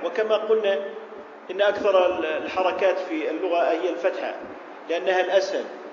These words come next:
واضع اللغة لم، اللغة لم يخبرنا بذلك، إنما نحن مثلنا كما يقول بعض النحاة كمثل رجل دخل دارا جميلة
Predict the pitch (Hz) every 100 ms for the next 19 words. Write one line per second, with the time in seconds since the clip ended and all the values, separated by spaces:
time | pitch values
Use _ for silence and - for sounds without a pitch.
0 | - 170 214 214 202 220 202 196 - -
1 | 196 196 185 196 202 - 180 160 147 139
2 | - - 247 226 226 226 226 214 214 202
3 | 190 190 196 196 202 196 190 190 190 180
4 | 175 - - - - 185 180 170 156 151
5 | 160 160 196 247 - - - - 220 233
6 | 226 208 214 220 214 220 220 214 208 214
7 | 226 - 214 208 208 - 196 180 156 117